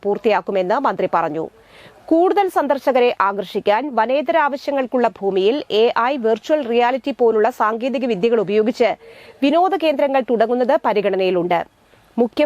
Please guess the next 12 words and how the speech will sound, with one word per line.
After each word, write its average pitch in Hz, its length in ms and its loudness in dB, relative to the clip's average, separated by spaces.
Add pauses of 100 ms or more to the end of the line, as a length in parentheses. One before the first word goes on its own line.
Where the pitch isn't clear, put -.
ഫണ്ടിംഗ് 247 400 0
ഏജൻസിയായ 220 680 0 (120)
കിഫ്ബി 202 320 -2 (120)
നിർമ്മാണ 233 320 0 (120)
പുരോഗതിയിൽ 247 580 2
സംതൃപ്തി 247 500 -2
രേഖപ്പെടുത്തി. 170 540 -2 (500)
തുടർ 311 240 4 (100)
നിർമ്മാണ 311 360 0
പ്രവർത്തനങ്ങൾക്കും 269 760 0 (120)
കിഫ്ബി 240 340 0 (120)
സഹായം 233 420 0